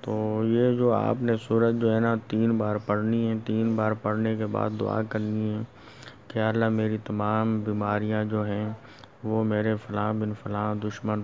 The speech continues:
पर जो है ना, मुसल्लत कर दे, उस पर डाल दे।" तो दोस्तों, जब ये आप अमल कर लेंगे, तो ये आपका अमल पूरा हो चुका है। अब आप जो है ना, बाहर कहीं आपने जाना है, बाहर कहीं जाएं और वहाँ आपने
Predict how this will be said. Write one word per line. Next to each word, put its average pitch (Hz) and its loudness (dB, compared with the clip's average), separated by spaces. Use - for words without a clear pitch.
पर 104 2
जो 104 -2
है 104 2
ना, 104 0
मुसल्लत 104 -4
कर 101 -4
दे, 104 -6
उस 101 -4
पर 101 -6
डाल 95 -6
दे।" 98 -10
तो 107 0
दोस्तों, 113 0
जब 117 2
ये 117 2
आप 113 2
अमल 110 0
कर 113 0
लेंगे, 107 2
तो 110 -2
ये 110 0
आपका 107 0
अमल 107 2
पूरा 113 2
हो 110 2
चुका 104 -4
है। 104 0
अब 110 -2
आप 107 0
जो 110 -2
है 107 2
ना, 107 2
बाहर 107 0
कहीं 107 0
आपने 104 -2
जाना 104 0
है, 110 -2
बाहर 110 4
कहीं 113 2
जाएं 110 2
और 113 4
वहाँ 107 2
आपने 113 0